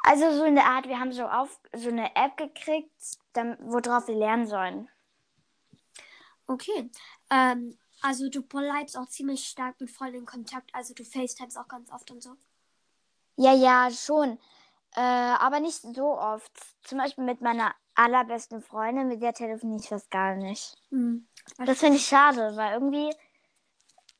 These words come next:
Speaker 1: rufen wir uns irgendwie an, aber dann sind, haben wir uns immer verpasst.
Speaker 2: Mhm.
Speaker 1: Weil einer schläft dann, der andere isst dann und der andere sitzt auf dem Trampolin.
Speaker 2: Da ist es dann am besten, wenn man eine gemeinsame Uhrzeit ausmacht, weil dann halt,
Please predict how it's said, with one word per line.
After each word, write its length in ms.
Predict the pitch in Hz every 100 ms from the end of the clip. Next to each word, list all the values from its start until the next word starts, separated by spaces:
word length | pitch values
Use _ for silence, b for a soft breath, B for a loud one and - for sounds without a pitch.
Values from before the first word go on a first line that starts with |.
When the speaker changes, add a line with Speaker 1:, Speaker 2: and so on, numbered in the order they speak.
| _ _ _ _ _ -
Speaker 1:
rufen 320 | 247 302 311
wir 80 | 285
uns 180 | 277 -
irgendwie 320 | 277 269 247
an, 280 | 226 269 330
aber 180 | 285 269
dann 160 | 277
sind, 300 | 277 277 262
haben 200 | 254 277
wir 80 | 269
uns 100 | 262
immer 200 | - 254
verpasst. 560 | 294 294 339 269 - - - _ _ B B B -
Speaker 2:
Mhm. 280 | 262 262
Speaker 1:
Weil 120 | 262 247
einer 340 | 254 277 269
schläft 500 | 269 262 285 392 -
dann, 200 | 320 320
der 120 | 285
andere 360 | 247 269 254 247
isst 440 | - 359 - -
dann 220 | 311 311 320 - B B B
und 120 | 269
der 100 | 277
andere 280 | 269 302 285 262 294
sitzt 260 | 277 -
auf 80 | 277
dem 120 | 302
Trampolin. 640 | 320 349 349 240 214 254 269 B B B -
Speaker 2:
Da 140 | 285
ist 80 | 285
es 100 | 302
dann 140 | 294 269
am 120 | 262
besten, 300 | 269 277 285
wenn 100 | 269
man 140 | 254 254
eine 80 | 254
gemeinsame 540 | 247 262 254 247 247
Uhrzeit 400 | 285 269 285 269
ausmacht, 500 | 285 277 277 302 302 269
weil 180 | 254
dann 180 | 254 254
halt, 180 | 269 277